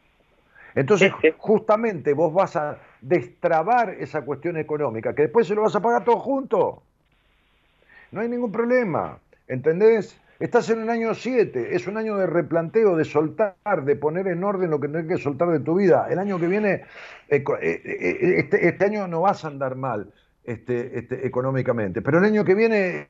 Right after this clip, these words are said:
Speaker 1: eh, olvídate, le vas a pagar a ella, este, y, y otro tanto.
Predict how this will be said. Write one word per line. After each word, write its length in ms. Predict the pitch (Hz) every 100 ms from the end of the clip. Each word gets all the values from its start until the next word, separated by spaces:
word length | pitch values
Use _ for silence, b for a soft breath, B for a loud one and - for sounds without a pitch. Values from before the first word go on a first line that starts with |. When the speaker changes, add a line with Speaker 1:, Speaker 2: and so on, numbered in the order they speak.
| -
Speaker 1:
eh, 300 | 143 - - - - -
olvídate, 800 | 165 160 208 220 156 - 85 57 _ _ -
le 80 | 131
vas 160 | 160
a 100 | 170
pagar 240 | 160 170 185
a 100 | 180
ella, 580 | 208 233 214 220 202 151
este, 680 | - 131 120 131 120 120 127
y, 260 | - 131 131
y 40 |
otro 320 | 156 165 160 139
tanto. 760 | 170 151 107 107 92 85 71